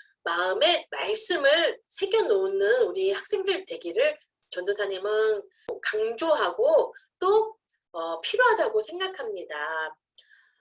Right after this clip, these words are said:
구 절에 "화평하게 하는 자는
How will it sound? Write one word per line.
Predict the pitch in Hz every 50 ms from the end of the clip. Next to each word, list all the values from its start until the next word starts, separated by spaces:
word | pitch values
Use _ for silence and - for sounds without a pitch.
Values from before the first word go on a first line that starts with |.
| _ _ _
구 | - - -
절에 | - - 311 285 247 202 185 208 240 294 392 415 - - _ _ -
"화평하게 | - 349 349 - - 415 403 381 381 370 370 349
하는 | 311 311 311 311 302 285 277
자는 | 262 220 214 220 247 311 370 381 381